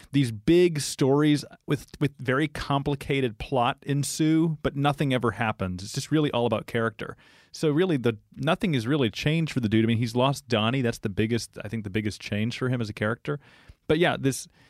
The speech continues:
if it weren't for, for Walter stoking that fire for him to go do this thing and engage in this stupid <laughs> plot,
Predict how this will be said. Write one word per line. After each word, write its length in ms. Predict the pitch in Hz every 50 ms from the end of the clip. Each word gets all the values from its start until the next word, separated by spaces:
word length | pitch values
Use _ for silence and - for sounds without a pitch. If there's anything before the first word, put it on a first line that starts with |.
| _ _ _
if 100 | 123 113
it 100 | 143 127
weren't 280 | 131 151 180 196 - -
for, 560 | - 160 156 156 151 151 147 147 147 143 - -
for 180 | - - 147 135
Walter 460 | 123 123 131 139 143 147 - 160 139
stoking 340 | - - - 135 139 135 147
that 140 | 135 117 -
fire 240 | - 120 123 123 113
for 80 | 120
him 80 | 117 117
to 80 | 117
go 260 | 107 104 117 117 113 107
do 420 | 101 95 98 104 98 117 127 135
this 240 | 123 117 110 - -
thing 400 | - - 127 117 110 107 104 104
and 80 | 98
engage 360 | 98 98 98 98 110 120 117 107
in 40 | 107
this 120 | 98 92
stupid 640 | - - - - - - 135 127 - 127 107 98 98
<laughs> 20 |
plot, 400 | - - 156 156 - - -